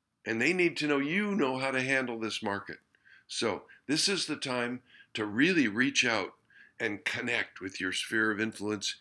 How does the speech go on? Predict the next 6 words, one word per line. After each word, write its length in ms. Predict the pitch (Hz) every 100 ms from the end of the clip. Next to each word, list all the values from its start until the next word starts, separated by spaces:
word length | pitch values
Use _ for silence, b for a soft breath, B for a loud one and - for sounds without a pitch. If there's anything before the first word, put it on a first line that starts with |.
| _
your 340 | - 107 123 131
book 380 | 98 120 113 107
of 160 | 95
business. 600 | 104 98 - - - - _ _ _ _ B B B B B B -
Take 300 | 160 196 -
things 600 | 131 131 135 131 - -